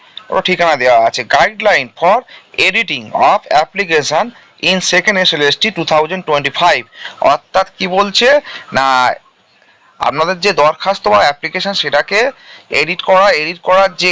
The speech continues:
গাইডলাইন সেটা দেওয়া হয়েছে। এর নোটিশটার মেমো নাম্বার দেওয়া আছে আপনার ওয়ান ফোর থ্রি থ্রি স্ল্যাশ সেভেন জিরো ওয়ান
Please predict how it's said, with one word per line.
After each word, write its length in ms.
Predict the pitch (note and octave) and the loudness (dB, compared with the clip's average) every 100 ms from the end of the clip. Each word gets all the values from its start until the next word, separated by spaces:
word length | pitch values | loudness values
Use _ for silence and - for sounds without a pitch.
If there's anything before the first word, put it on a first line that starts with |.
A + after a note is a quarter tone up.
| E3 | 2
গাইডলাইন 440 | C3+ E3+ F#3+ F#3 C#3 - | 2 0 0 -2 -2 -6
সেটা 180 | C#3 E3 | -4 -2
দেওয়া 160 | C3 B2+ B2 | 0 0 -2
হয়েছে। 240 | A#2 F#3 D4 - _ _ - | -6 -6 -6 -8 _ _ -6
এর 80 | D#3 D3+ | -4 -2
নোটিশটার 440 | F3 G#3+ - A3+ G3 E3 | -2 -2 -2 -2 -2 0
মেমো 180 | F3+ G3 | 0 0
নাম্বার 240 | G#3 G#3 G3 | 0 0 2
দেওয়া 200 | G3+ G#3 G#3 | 2 4 4
আছে 200 | G#3 A#3 C4 C4 _ - C#3 | 2 -2 -4 -6 _ -6 -4
আপনার 260 | D3 F3 F3+ D3+ | 0 0 0 2
ওয়ান 200 | E3+ A3 - | 0 0 -2
ফোর 160 | G#3+ G#3+ - | 0 0 0
থ্রি 120 | G3 F#3 | 0 0
থ্রি 140 | - G#3 C#4+ - - - | -2 -2 -6 -16 -18 -8
স্ল্যাশ 320 | - E3 G3+ - - - - | 0 2 0 -2 -12 -8 -2
সেভেন 240 | F3 G3+ G#3 | 2 2 0
জিরো 160 | G3 G3+ G3 | 0 2 4
ওয়ান 200 | F3 | 2